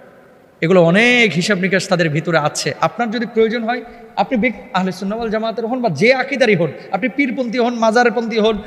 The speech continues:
আপনি যে আকিদারি হন না কেন, আপনি ফাউন্ডেশনে আসেন, আয়সা বলেন যে হিসাব দেন, আপনার হিসাব দেখাবে, ওপেন করা আছে, শুধু আপনাকে গোপনে দেখাবে না ভাই, ওপেন দেখাবে।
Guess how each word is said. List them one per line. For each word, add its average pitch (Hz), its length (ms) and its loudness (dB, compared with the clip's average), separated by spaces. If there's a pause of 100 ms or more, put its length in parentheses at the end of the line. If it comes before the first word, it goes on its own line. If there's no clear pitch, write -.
(140)
আপনি 202 260 0
যে 185 360 4
আকিদারি 262 420 0
হন 208 100 -2
না 196 100 -4
কেন, 165 120 -4 (220)
আপনি 202 140 -6
ফাউন্ডেশনে 262 440 -4
আসেন, 220 280 -2 (300)
আয়সা 226 180 2
বলেন 247 280 4
যে 247 60 4
হিসাব 233 280 2
দেন, 190 280 2
আপনার 220 200 0
হিসাব 220 260 -2
দেখাবে, 240 460 2 (1080)
ওপেন 294 400 4
করা 247 180 6
আছে, 165 280 2
শুধু 247 180 0
আপনাকে 254 320 2
গোপনে 269 340 2
দেখাবে 233 280 2
না 190 80 0
ভাই, 175 260 2
ওপেন 285 280 0
দেখাবে। 180 400 -2